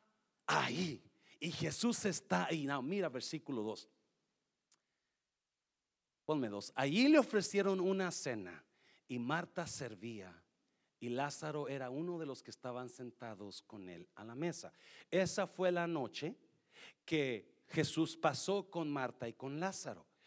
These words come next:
Esa fue la noche que Jesús aceptó a ir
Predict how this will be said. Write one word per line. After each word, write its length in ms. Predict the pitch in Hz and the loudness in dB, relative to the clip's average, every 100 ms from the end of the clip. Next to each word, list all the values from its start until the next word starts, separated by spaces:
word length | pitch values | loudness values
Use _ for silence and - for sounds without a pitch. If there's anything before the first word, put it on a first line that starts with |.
| - - - | -20 -20 -6
Esa 380 | 156 151 185 170 | -4 -2 -2 -4
fue 220 | - 180 | 0 2
la 140 | 190 | 2
noche 480 | 190 160 143 165 156 | 2 -2 -2 -8 -6
que 140 | - 165 | -2 -2
Jesús 520 | 170 156 - 190 - | 0 -4 0 -2 0
aceptó 1040 | 156 147 - 160 - _ _ 190 214 220 214 | -2 -2 0 -2 -2 _ _ 2 4 2 0
a 240 | 165 151 - | -2 -2 -4
ir 560 | 175 233 180 110 90 | -4 0 -2 -4 -10